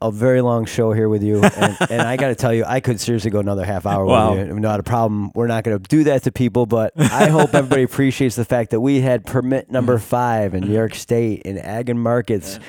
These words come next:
Speaker 1: part of the research program. This gentleman is a wealth of knowledge. I can't wait to have him, uh, come hang out with me and my team,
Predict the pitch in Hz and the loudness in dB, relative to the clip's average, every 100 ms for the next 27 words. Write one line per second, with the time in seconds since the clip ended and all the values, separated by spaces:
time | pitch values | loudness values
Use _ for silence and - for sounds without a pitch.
0 | - - - 123 117 123 131 139 127 - | -20 -8 -2 -2 0 0 0 -2 -2 0
1 | 135 131 139 143 143 - - - - 123 | 0 2 0 0 -4 -10 -20 -20 -4 -2
2 | 123 - 131 127 127 120 107 - _ _ | -2 0 2 2 2 0 -4 -10 _ _
3 | 107 101 104 101 113 135 147 113 120 120 | -4 0 -2 2 2 2 0 0 0 2
4 | 127 127 110 - 110 135 110 - 113 127 | 2 0 -6 -6 -4 -2 -2 -2 0 2
5 | 135 131 - 120 117 113 110 113 101 - | 0 -2 -2 -2 0 0 0 0 -4 -10
6 | - - - 95 98 - - 123 123 123 | -20 -16 -6 -2 -2 -2 -2 0 0 0
7 | 120 104 110 123 120 120 131 - 139 127 | 0 0 -2 -2 -2 0 -2 -2 -2 0
8 | 123 | -2